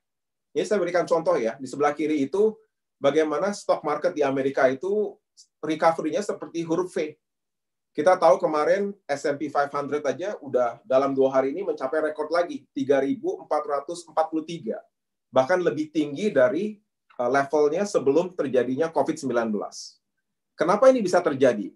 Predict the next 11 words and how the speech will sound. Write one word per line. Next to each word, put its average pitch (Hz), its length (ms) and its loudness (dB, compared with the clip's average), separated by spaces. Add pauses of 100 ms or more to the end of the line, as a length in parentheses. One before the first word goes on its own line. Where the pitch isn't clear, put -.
Padahal 131 400 0
unemployment 139 640 0
di 127 80 2
Amerika 127 400 -2
tuh 165 160 -4
tinggi 131 200 -4
sekali, 113 360 -2
bahkan 117 320 -2
sampai - 240 -4
sepuluh 135 320 -6
persen. 127 400 -8